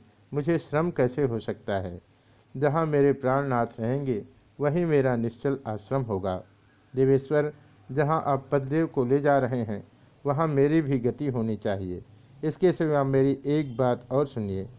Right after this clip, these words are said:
सत्पुरुषों का तो एक बार का समागम भी अत्यंत अभीष्ट होता है, उससे भी बढ़कर उनके साथ प्रेम हो जाना है।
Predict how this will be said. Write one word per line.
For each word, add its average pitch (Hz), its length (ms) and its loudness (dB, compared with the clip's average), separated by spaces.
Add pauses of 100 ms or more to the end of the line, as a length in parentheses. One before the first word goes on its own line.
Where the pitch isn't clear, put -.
(400)
सत्पुरुषों 165 580 0
का 156 180 2
तो 147 280 -2
एक 143 340 0
बार 135 240 2
का 123 200 0
समागम 127 580 -2
भी 107 240 -2 (360)
अत्यंत 160 460 -2
अभीष्ट 123 440 -2
होता 110 320 -2
है, 95 300 -8 (380)
उससे 160 280 2
भी 160 160 0
बढ़कर 143 460 0
उनके 131 380 -4
साथ 123 240 -4
प्रेम 143 360 -2
हो 127 160 -4
जाना 107 320 -2
है। 92 220 -6